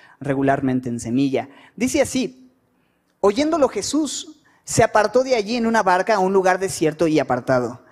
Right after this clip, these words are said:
Y cuando la gente lo oyó, le siguió a pie desde las ciudades. Y saliendo Jesús vio una gran multitud y tuvo compasión de ellos y sanó a los que de ellos estaban enfermos.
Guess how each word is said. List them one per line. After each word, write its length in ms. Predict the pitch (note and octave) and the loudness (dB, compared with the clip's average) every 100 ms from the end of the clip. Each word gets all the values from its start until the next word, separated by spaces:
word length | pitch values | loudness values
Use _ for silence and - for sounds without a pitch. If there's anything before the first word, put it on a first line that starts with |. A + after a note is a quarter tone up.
| - - _ - | -20 -20 _ -4
Y 80 | |
cuando 180 | D3+ D#3 | 0 2
la 100 | E3+ | 2
gente 260 | F#3+ A3 B3+ | 2 2 4
lo 120 | G#3 | 6
oyó, 320 | F#3+ F#3+ B3 | 6 6 4
le 140 | C#4 G3 | 4 -2
siguió 340 | G3 F3+ A3+ | -2 2 2
a 120 | A3 | 2
pie 160 | A3 A#3 | -2 -2
desde 240 | A3+ G3 | 0 0
las 120 | F#3 | -2
ciudades. 640 | F3+ F3+ F#3+ A3 E3+ - - _ - _ - | 0 0 2 0 -4 -10 -20 _ -20 _ -4
Y 80 | |
saliendo 340 | E3 F#3+ G#3 A3+ | 0 2 2 0
Jesús 400 | G#3+ G3+ A#3+ G3+ | 0 -2 -4 0
vio 140 | G#3+ | 0
una 240 | G#3+ G#3+ G3 | 0 -2 0
gran 300 | G#3 A#3+ C4 | 2 2 2
multitud 600 | B3+ - G#3 - D#4+ D4 - - - - | 2 0 -2 2 2 2 -8 -20 -18 -10
y 120 | F#3+ | -2
tuvo 240 | B3+ C4 | 2 2
compasión 680 | B3+ G3+ F#3+ F3+ - A#3+ B3 | 2 2 0 0 -2 -2 2
de 160 | A3 | 2
ellos 400 | G#3+ G#3+ A#3 A#3 - | 2 2 0 0 -6
y 100 | F#3 | -2
sanó 360 | F#3+ G#3 A#3 | 0 4 4
a 40 | B3+ | 4
los 180 | A3 | 2
que 100 | - | 2
de 80 | F#3+ | 0
ellos 220 | G#3+ A#3 | 2 0
estaban 360 | F#3+ - G#3 G#3 | -2 0 0 0
enfermos. 760 | F3+ E3 A3 G#3+ F#3 - - | -6 -4 -4 -4 -10 -14 -20